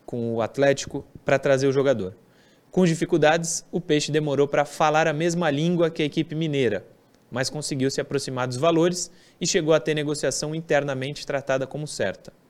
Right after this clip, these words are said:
O salário e a chegada do Bahia, porém, fez tudo mudar. Muda. Sem um desfecho, a negociação foi arrastada por dias. Durante esse tempo, o Atlético recebeu sondagens de vários clubes da Série A. O Diário do Peixe af-, a-,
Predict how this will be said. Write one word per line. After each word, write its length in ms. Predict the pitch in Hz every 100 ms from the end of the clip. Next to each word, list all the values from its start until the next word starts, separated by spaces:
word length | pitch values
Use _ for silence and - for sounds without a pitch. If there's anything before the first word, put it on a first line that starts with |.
| _ _ _ _ _ - _ _ _
O 60 | 127
salário 460 | - 143 151 185
e 60 | 185
a 40 |
chegada 460 | 175 165 143 139 135
do 100 | 143
Bahia, 400 | 139 135 143 147
porém, 400 | 165 135 127 135 _
fez 260 | - 139 -
tudo 220 | 123 131
mudar. 440 | 156 135 104 87 _ _ _ _ -
Muda. 280 | 104 117 - _ _ _ _ - - - _ _ -
Sem 240 | - 226
um 60 | 214
desfecho, 540 | - 190 202 - - -
a 100 | 139
negociação 460 | 160 160 151 165
foi 140 | 170 151
arrastada 400 | 147 - 151 151
por 180 | 175
dias. 500 | 135 135 117 - - - _ _ _ _ 120
Durante 320 | 147 190 196
esse 100 | 175
tempo, 280 | 180 180 147
o 20 |
Atlético 420 | 143 151 160 -
recebeu 320 | 165 156 151
sondagens 560 | 160 165 143 147 147 135
de 80 | 156
vários 460 | 143 151 180 156
clubes 260 | - 143 143
da 120 | 143
Série 280 | 139 147 156
A. 160 | 107 - - _ _ _ - -
O 80 |
Diário 240 | 117 139 151
do 100 | 139
Peixe 260 | 151 160
af-, 280 | 156 - - -
a-, 160 | 151